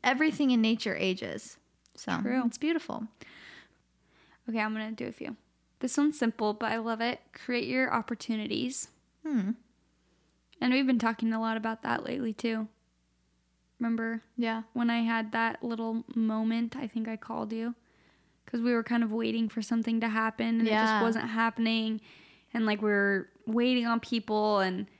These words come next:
Speaker 2: I just said, "Nope, we have to just take it, matters into our own hands and, like, <laughs> honestly create, literally create our own
Speaker 1: Yeah, you
Speaker 2: opportunity."
Speaker 1: literally said, "We cannot wait for people to come to us. We have to go to them."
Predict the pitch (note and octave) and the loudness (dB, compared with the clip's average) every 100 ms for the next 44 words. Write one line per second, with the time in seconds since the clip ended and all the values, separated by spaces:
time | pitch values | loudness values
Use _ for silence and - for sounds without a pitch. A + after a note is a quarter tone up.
0 | _ - G#3 G#3 G#3 F3+ - _ _ - | _ -6 -4 -4 0 -2 -2 _ _ -2
1 | A#3+ A3+ A3+ - _ B3 B3+ A#3 A3+ G#3+ | 2 2 -2 -14 _ -2 0 2 0 0
2 | - G#3+ G3+ - G#3+ G3+ - - G#3+ G3+ | -6 -6 -6 -2 -2 0 -4 -2 0 2
3 | G3+ G3 G#3+ G#3 F#3+ G#3 G#3+ G3+ G#3 G#3+ | 0 -2 0 0 0 -2 -2 -4 -4 -4
4 | F#3 - - - G#3 A#3+ - G#3+ G#3+ G#3 | -4 -6 -12 -8 -4 -4 0 0 2 -2
5 | G3 - G3 F3+ _ - G#3 A3+ G3+ F3+ | -2 -4 -4 -4 _ -8 0 2 2 -2
6 | - G#3 C4+ C4+ G#3 G3+ A3+ A3+ G#3 A3 | -2 0 4 4 4 4 4 2 4 4
7 | B3 G#3+ G3+ - G3+ F#3 F#3 A3 G3 F3+ | 4 4 2 2 0 0 -4 -4 -2 -2
8 | - D#3+ - D#3+ - - - - F#3+ E3+ | -4 -8 -8 -10 -10 -12 -12 -12 -10 -6
9 | - - F#3 - - F#2 F#2+ F#2+ | -8 -8 -10 -8 -8 -6 -6 -8